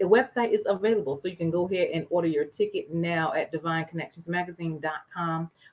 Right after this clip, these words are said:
forward slash events for our Sat-, Saturday, September eleventh event, okay? Also, and if you are interested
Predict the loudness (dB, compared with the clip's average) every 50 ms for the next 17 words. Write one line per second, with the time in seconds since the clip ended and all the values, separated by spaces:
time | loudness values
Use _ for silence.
0 | _ _ 0 0 0 0 0 0 0 0 0 -2 -4 -4 -2 -4 -4 -6 -8 -14
1 | -20 -14 -8 -4 -2 0 2 2 2 2 0 0 -2 -4 -8 -8 -6 -4 -2 -2
2 | -2 -4 -6 _ _ -2 0 0 0 0 0 0 -2 -2 -2 -2 -2 -2 -4 -4
3 | -4 -4 -6 -6 -4 -2 -2 -2 -2 -2 -6 -12 -12 -10 -12 -10 -10 -10 -10 -12
4 | -12 -12 -12 -8 -4 -2 -2 -2 -2 -4 -8 _ -20 -20 -20 -20 -2 2 4 6
5 | 6 6 6 6 8 8 8 8 6 4 4 6 8 6 6 6 2 0 2 4
6 | 4 4 4 4 6 6 6 6 4 2 0 -2 0 0 0 0 -2 -4 -4 -4
7 | -4 -4 -4